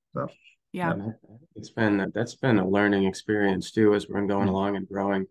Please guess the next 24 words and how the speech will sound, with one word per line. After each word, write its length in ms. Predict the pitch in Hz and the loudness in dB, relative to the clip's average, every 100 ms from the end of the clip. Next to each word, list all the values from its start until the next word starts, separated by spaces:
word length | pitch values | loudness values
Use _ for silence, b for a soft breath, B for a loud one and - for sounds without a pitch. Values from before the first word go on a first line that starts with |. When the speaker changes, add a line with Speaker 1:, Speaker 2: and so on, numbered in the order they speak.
| _ | _
Speaker 3:
We're 140 | 98 - _ _ - | -20 -20 _ _ 0
trying 180 | 113 101 | 2 2
to 40 | |
figure 400 | - 110 107 101 | 0 2 4 4
this 180 | 101 - | 0 -4
structure 520 | - 101 - 104 101 | -4 -4 -2 -4 0
out 200 | 101 98 | 0 0
on 180 | 101 101 | 0 0
the 80 | 95 | 0
fly, 360 | - 98 98 98 | 0 2 4 4
Speaker 1:
Mm-hmm. 100 | 98 | 0
Speaker 3:
especially, 400 | 87 113 104 95 | -2 -2 -2 -6
like 140 | - - | -8 -8
I 60 | 95 | -4
said, 240 | 101 - - | -4 -6 -6
I 60 | - - _ _ | -6 -8 _ _
will 80 | - | -4
jump 240 | 104 95 | -2 0
in 100 | 101 | 0
without 220 | 90 92 | 0 -2
a 40 | 85 | -2
plan. 380 | - 90 87 78 | -2 0 0 -4
So 300 | 82 85 - _ | -4 -6 -8 _
Speaker 1:
Mm-hmm. 80 | B | B